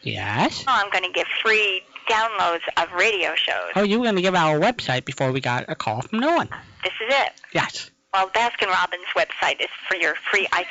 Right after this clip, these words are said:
Speaker 2: cream,
Speaker 1: <laughs>
Speaker 2: birthday ice cream. And at Old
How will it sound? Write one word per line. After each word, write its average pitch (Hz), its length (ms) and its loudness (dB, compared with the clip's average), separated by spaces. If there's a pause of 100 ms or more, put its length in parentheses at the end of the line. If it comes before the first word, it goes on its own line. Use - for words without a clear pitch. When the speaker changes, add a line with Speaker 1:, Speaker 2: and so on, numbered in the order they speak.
Speaker 2:
cream, 170 220 -4
Speaker 1:
<laughs> - 20 -4
Speaker 2:
birthday 165 400 -2
ice 143 220 -2
cream. 120 220 -6 (1400)
And 339 600 4 (380)
at 214 280 2 (540)
Old 311 440 4